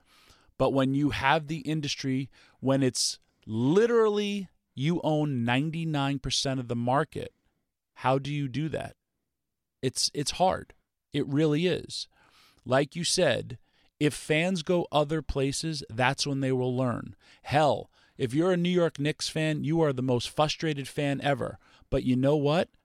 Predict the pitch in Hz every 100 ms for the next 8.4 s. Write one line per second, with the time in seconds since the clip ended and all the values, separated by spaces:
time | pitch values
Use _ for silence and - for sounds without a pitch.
0 | - 139 165 - - 151 143 143 - 156
1 | 143 165 143 - - - - 147 160 202
2 | 143 165 190 160 156 147 - 147 - 139
3 | 127 - - 175 196 139 107 131 - -
4 | - - 175 175 156 - - 156 160 165
5 | 165 170 190 175 - 185 160 180 170 143
6 | 156 170 175 - 170 170 196 - - -
7 | - 165 214 226 196 165 - 226 - 170
8 | 117 131 135 135